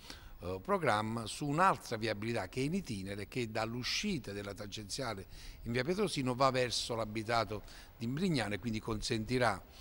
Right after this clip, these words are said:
di poter accedere al, eh, tangenziale senza gravare con il sistema della,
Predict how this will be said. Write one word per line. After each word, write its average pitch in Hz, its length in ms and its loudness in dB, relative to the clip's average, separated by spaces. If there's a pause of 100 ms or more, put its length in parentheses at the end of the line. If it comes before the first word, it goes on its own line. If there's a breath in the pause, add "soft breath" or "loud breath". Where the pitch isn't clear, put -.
(380 loud breath)
di 113 140 -6
poter 113 320 2
accedere 107 920 4
al, 98 440 0
eh, 87 960 -8
tangenziale 117 640 2
senza 120 480 2
gravare 107 520 0
con 101 140 -6
il 98 60 -4
sistema 104 460 -2
della, 92 380 -4